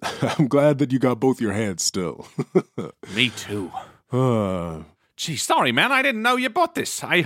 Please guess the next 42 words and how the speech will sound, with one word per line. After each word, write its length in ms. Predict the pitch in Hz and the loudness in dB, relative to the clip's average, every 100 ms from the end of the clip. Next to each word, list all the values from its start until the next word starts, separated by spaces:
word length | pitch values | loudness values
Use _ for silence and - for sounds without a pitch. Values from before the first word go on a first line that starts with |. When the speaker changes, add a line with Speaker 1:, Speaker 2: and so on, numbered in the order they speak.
| - | 0
Speaker 2:
I, 200 | 254 254 - | -4 -4 -8
I 80 | 196 | -6
just 280 | 240 277 - | -4 -6 -4
appeared 420 | - - 139 160 196 | -6 -2 0 2 2
on 140 | 196 | 0
the 80 | 196 | -2
thing. 280 | - 214 117 | -2 -2 0
You 100 | 123 | -2
must 240 | 143 - | -4 -6
have 180 | 160 - - - _ | -10 -12 -20 -20 _
pulled 220 | 170 170 | -4 0
an 80 | 165 | 0
old 200 | 180 156 | 0 -2
sneaky 480 | - - 190 - 95 | -4 -2 -2 -2 -4
and 200 | 95 98 | -4 -6
given 240 | - 131 | -2 -2
it 100 | 95 - | -2 -8
to 120 | 80 | -12
me. 200 | 71 87 - - 269 | -12 -14 -18 -12 2
Speaker 1:
Oh, 200 | 202 165 | 6 8
I 160 | 135 131 | 8 6
didn't 220 | 120 98 | 4 0
steal 320 | - 101 78 | -2 -2 -4
it. 100 | - _ _ - _ _ | -10 _ _ -20 _ _
And 540 | 113 117 113 113 110 - - | 0 2 4 4 2 -2 -8
he 120 | 120 | 0
kneels 300 | 151 190 151 | 4 4 4
down 420 | 135 131 131 120 | 0 2 4 2
to 120 | 113 101 | 0 -4
the 100 | 95 | -4
stone 460 | - 117 113 107 | -4 0 0 0
road, 520 | 92 101 92 82 71 - - - - _ - | -2 -2 -4 -6 -10 -14 -20 -20 -20 _ -4
and 640 | 120 117 113 110 107 101 | 2 4 4 2 0 -2
he 180 | - 120 | -6 -6
casts 480 | - 147 165 - - | -2 -2 -2 -4 -4
a 60 | |
spell, 600 | 101 - - 120 90 73 - _ _ - - | -4 -6 -2 -2 0 -6 -12 _ _ -12 0
and 680 | 120 120 113 107 107 - - _ _ - | 2 2 2 0 -2 -6 -12 _ _ -18
the 240 | 107 117 | -4 -2
stone 920 | - - - 135 143 143 131 120 110 - _ - | 0 -2 0 2 4 4 4 2 -2 -6 _ -8
shapes 680 | - - - 131 - - - | -4 0 0 0 -2 -4 -4
away 520 | 107 101 113 98 76 | -6 -6 -6 -8 -10